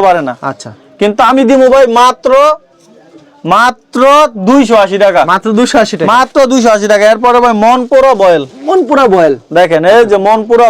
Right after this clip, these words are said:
Speaker 1: বয়েল।
Speaker 2: দেখেন, মনপুরা বয়েলের ভিতরে কত সুন্দর কিন্তু
Speaker 1: মনপুরা বয়েল। মাত্র তিনশো পঞ্চাশ টাকা।
Speaker 2: মাত্র তিনশো পঞ্চাশ
Speaker 1: মাত্র
Speaker 2: টাকা।
Speaker 1: তিনশো পঞ্চাশ টাকায়, জি।
Speaker 2: অবশ্যই।
Speaker 1: মন পুরা বয়েল।
Speaker 2: মন পুরা বয়েল।
Speaker 1: মাত্র তিনশো পঞ্চাশ
Speaker 2: মাত্র
Speaker 1: টাকা।
Speaker 2: তিনশো পঞ্চাশ টাকা।
Speaker 1: মাত্র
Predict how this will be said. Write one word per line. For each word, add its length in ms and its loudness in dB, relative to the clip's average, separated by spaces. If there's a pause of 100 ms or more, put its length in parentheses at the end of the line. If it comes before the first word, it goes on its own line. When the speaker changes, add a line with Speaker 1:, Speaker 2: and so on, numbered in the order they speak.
Speaker 1:
বয়েল। 220 0 (120)
Speaker 2:
দেখেন, 200 -8 (120)
মনপুরা 380 0
বয়েলের 360 0
ভিতরে 300 0
কত 100 -6 (100)
সুন্দর 180 -4
কিন্তু 100 2
Speaker 1:
মনপুরা 420 0
বয়েল। 360 0 (680)
মাত্র 420 -2 (460)
তিনশো 300 2
পঞ্চাশ 300 -2
টাকা। 280 2
Speaker 2:
মাত্র 160 -4
তিনশো 300 -4
পঞ্চাশ 240 -4
Speaker 1:
মাত্র 280 0
Speaker 2:
টাকা। 140 -2
Speaker 1:
তিনশো 400 0
পঞ্চাশ 300 -2
টাকায়, 360 2
জি। 140 -4 (520)
Speaker 2:
অবশ্যই। 400 -10 (140)
Speaker 1:
মন 320 2
পুরা 220 0
বয়েল। 320 0
Speaker 2:
মন 240 -4
পুরা 220 0
বয়েল। 240 -6 (100)
Speaker 1:
মাত্র 340 -4 (100)
তিনশো 380 -2
পঞ্চাশ 280 -4
Speaker 2:
মাত্র 100 -2
Speaker 1:
টাকা। 240 2
Speaker 2:
তিনশো 280 -6
পঞ্চাশ 300 -6
টাকা। 120 -2
Speaker 1:
মাত্র 200 0